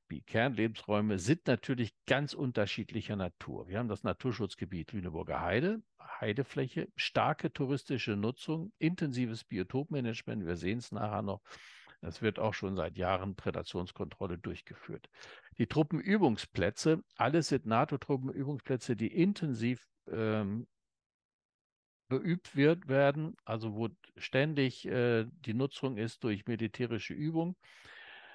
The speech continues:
äh, sowohl in den Schießbahnen als auch durch Kettenfahrzeuge oder auch durch Sa-,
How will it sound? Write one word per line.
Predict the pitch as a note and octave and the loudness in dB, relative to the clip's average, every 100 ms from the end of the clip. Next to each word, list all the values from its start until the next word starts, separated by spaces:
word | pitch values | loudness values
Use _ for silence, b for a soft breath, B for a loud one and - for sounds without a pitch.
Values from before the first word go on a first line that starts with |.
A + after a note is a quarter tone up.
| - | 0
äh, | A2+ A2+ G#2 | 4 6 6
sowohl | G#2+ A#2+ A2+ C#3 C3 | 4 2 6 6 6
in | A2+ | 6
den | A2+ | 2
Schießbahnen | F#2 - E3+ - D3 B2+ A#2 | 0 0 -2 0 4 4 4
als | C#2 A#2 B2+ - | 4 4 2 0
auch | A#2+ A#2 | 0 2
durch | - G2+ | 2 -2
Kettenfahrzeuge | - C#3+ - B2+ - A#2+ - A2 G#2+ A2 | 0 -2 -2 -4 0 0 0 2 2 2
oder | G#2 F#2+ G#2+ E2 | 0 0 0 2
auch | G2+ - | 0 -2
durch | F#2+ F2+ F#2 | -4 -4 -4
Sa-, | - D#2+ | 0 0